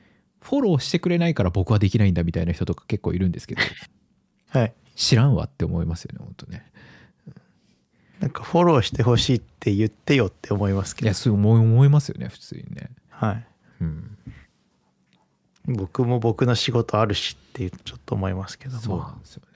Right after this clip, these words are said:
Speaker 1: ね。だから最近のね、
Speaker 2: まあ、こん
Speaker 1: もういろんなことは炎上しすぎですよね。すぐ炎上する、本当に。
Speaker 2: なんかありますか？心当たりのある炎上って。
Speaker 1: いや、ここ最近で言うとあれじゃないですか？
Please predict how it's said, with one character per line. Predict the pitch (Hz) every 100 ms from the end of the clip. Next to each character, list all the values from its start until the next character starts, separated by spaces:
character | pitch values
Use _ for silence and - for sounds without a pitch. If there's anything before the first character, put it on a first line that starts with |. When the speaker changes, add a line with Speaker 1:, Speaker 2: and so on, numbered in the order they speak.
| -
Speaker 1:
ね。 | 85 - - _ _ _ _ _ _ _
だ | - 90
か |
ら | 87 85
最 | - - 117
近 | -
の | 127
ね、 |
Speaker 2:
ま | 117 117 156 147
あ、 | 131
こ |
ん |
Speaker 1:
も | 85
う |
い | 92
ろ | 117
ん | 151
な | 170
こ | 190
と | 170
は | 90 85 -
炎 | 113 151
上 | 175 170 170 165 _ _ _ _
し | - 143
す | - 220
ぎ |
で | 302
す | 294 -
よ | -
ね。 | - - _ _ _ _ -
す | - - 277
ぐ | 311
炎 | 104 87
上 | 85 80
す | -
る、 | - -
本 | _ - 80
当 | - -
に。 | - 95 _ _ _ _ _ _ _ _ _ _ _ _ _ _ _ _ -
Speaker 2:
な | 117
ん |
か | - 101
あ |
り | 113
ま | 120
す | 113
か？ | 107 101 -
心 | - 117 104
当 | 98
た | 95
り | 92
の | 92
あ |
る | 104
炎 | 92 95
上 | -
っ | - _
て。 | -
Speaker 1:
い |
や、 | -
こ | - -
こ | 190
最 | - 226
近 | 220
で | 214
言 |
う | 202
と | 104
あ |
れ | 113
じ | 123
ゃ |
な | 85
い |
で |
す | 80
か？ | 85 - 226